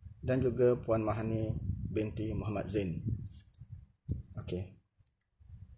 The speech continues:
Abstrak. Proses pemantauan, pengajaran dan pembelajaran adalah sangat penting dijalankan di institusi. Proses ini dijalankan bagi memastikan perancangan dan penyampaian kurikulum dapat dilaksanakan supaya dapat mencapai hasil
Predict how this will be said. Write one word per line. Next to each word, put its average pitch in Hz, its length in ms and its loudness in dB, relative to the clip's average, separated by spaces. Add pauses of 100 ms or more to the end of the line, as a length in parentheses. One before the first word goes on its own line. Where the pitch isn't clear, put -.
(300)
Abstrak. - 560 4 (1200)
Proses 151 320 2
pemantauan, 147 880 4 (320)
pengajaran 120 640 4
dan 123 160 2
pembelajaran 98 960 2
adalah 104 240 2
sangat 104 240 -2
penting 110 400 2
dijalankan 98 560 2
di 104 160 2
institusi. 101 640 -2 (400)
Proses - 320 -2
ini 110 160 2
dijalankan 101 720 4
bagi 113 160 6
memastikan 120 720 4
perancangan 113 640 4
dan 104 160 2
penyampaian 113 640 2
kurikulum 104 640 2
dapat 101 320 2
dilaksanakan 110 720 2
supaya 92 320 2
dapat 101 320 4
mencapai 123 320 0
hasil 110 480 2